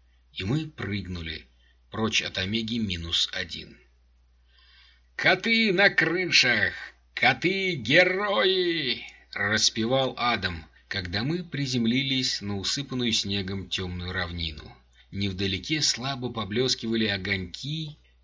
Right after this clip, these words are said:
полупустынного города. Адам передал мне бутылку, и мы прыгнули снова. «Долог путь, да теперь». Под нами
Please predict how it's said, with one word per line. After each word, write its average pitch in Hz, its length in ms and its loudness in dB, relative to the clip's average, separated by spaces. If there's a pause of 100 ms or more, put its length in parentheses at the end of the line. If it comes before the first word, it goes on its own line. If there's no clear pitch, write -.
(120)
полупустынного 92 1000 2
города. 80 680 -4 (240)
Адам 101 320 2
передал 101 400 4
мне 98 160 2
бутылку, 143 540 2
и 107 200 -2
мы 160 380 2 (320)
прыгнули 92 480 0
снова. 82 580 -2 (480)
«Долог 92 880 4
путь, 170 760 6 (300)
да 180 580 4
теперь». 139 1900 6 (720)
Под 104 240 0
нами 156 680 2